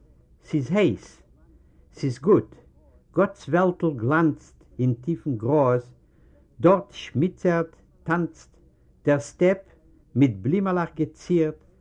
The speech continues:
וואס גאט אליין האט זיי געפלאנצט, פארשפרייט זיך ווייט און גייט אוועק, גאר אן אן אנהייב, אן אן עק. און איינזאם דארט צווישן גראז, שפיר איך אין מיר א גאנצע וועלט,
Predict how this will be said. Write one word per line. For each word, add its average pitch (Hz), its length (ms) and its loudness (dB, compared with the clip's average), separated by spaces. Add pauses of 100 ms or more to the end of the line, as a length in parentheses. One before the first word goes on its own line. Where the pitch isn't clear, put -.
(160)
וואס 131 160 2
גאט 185 280 -4
אליין 165 320 2
האט 139 120 0
זיי 147 120 -2
געפלאנצט, 127 680 -4 (420)
פארשפרייט 156 560 -4
זיך 180 220 -2
ווייט 165 400 -2 (140)
און 139 160 0
גייט 170 300 -2
אוועק, 143 460 -4 (480)
גאר 185 420 2
אן 180 80 0
אן 165 200 2
אנהייב, 120 500 0 (720)
אן 156 180 4
אן 143 200 0
עק. 127 280 -4 (840)
און 135 160 4
איינזאם 180 540 0
דארט 165 280 2
צווישן 160 540 -4
גראז, 131 400 -2 (560)
שפיר 190 480 -2
איך 180 260 -2
אין 160 200 0
מיר 147 340 2 (280)
א 120 120 0
גאנצע 156 540 -2
וועלט, 117 540 -4